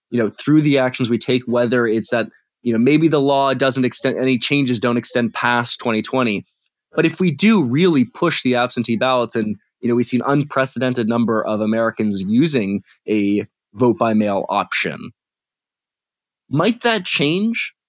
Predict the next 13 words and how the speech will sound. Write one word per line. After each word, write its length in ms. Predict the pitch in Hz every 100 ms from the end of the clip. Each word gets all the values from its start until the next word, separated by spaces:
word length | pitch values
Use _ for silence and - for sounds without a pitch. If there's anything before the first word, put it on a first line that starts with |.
| _ -
the 480 | 131 139 147 143 - _ _ _ -
understanding 960 | 147 165 156 - 143 127 143 151 151 156
of 400 | - 120 120 113 110 _ _ _
American 380 | 117 123 127 127
democracy 640 | 117 120 117 123 - 123 107
and 160 | 110
our 100 | 107
election 360 | 110 113 - 123
laws 420 | 123 123 127 120
and, 260 | - 110 -
and 320 | 107 104 101 _ _ _ _ -
maybe 440 | 127 143 165 170 175
hold 500 | 147 147 147 143